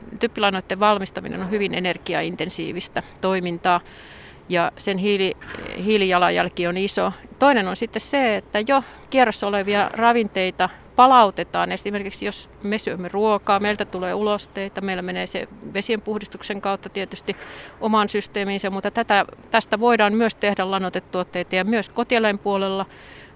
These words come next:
on laskettu, että seitsemänkymmentä prosenttia rehussa olevasta fosforista palautuu lannan mukana takaisin. Eli tässä saadaan hyvin niin kuin suljet-, yrit-, yrit-,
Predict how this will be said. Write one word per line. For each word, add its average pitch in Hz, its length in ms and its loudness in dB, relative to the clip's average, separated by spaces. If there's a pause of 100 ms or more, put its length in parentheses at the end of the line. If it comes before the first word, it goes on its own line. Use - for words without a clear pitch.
(180)
on 208 140 2
laskettu, 220 460 4
että 196 140 -6
seitsemänkymmentä 202 580 0
prosenttia 190 640 0 (380)
rehussa 226 440 2
olevasta 190 320 0
fosforista 202 600 -2
palautuu 190 440 2
lannan 202 260 2
mukana 180 480 0 (220)
takaisin. 190 540 2
Eli 180 420 -4 (480)
tässä 202 400 0
saadaan 214 360 2
hyvin 226 280 2
niin 202 120 -2
kuin 196 120 -14 (380)
suljet-, 247 560 2
yrit-, 247 420 2
yrit-, - 600 -4